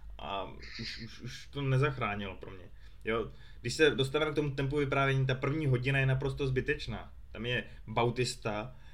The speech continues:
který se ochomejtá po nějakým táboře, za někým chodí a ptá se lidí jenom, "Půjdeš se mnou do Vegas, vyděláš prachy. Půjdeš se mnou do, se mnou do Vegas, vyděláš prachy. Půjdeš se mnou do Vegas, vyděláš prachy." A pak ta banda lidí jde do Vegas strašně dlouho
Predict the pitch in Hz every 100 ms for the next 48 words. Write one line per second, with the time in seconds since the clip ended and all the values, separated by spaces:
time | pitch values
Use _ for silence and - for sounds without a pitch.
0 | - - 127 131 131 127 135 131 139 131
1 | 135 139 135 147 123 110 127 131 127 123
2 | 131 147 131 123 120 135 131 123 120 139
3 | 131 127 131 131 131 131 139 139 113 113
4 | 120 127 113 113 120 120 113 110 104 113
5 | 127 135 143 131 113 - 131 135 113 101
6 | 135 131 120 123 127 - 123 135 104 87
7 | 107 131 143 151 107 110 131 123 117 131
8 | 131 123 131 85 - - - - 127 151
9 | 135 139 156 135 107 104 104 - 107 127
10 | 127 113 123 127 110 95 110 - 135 123
11 | 131 107 90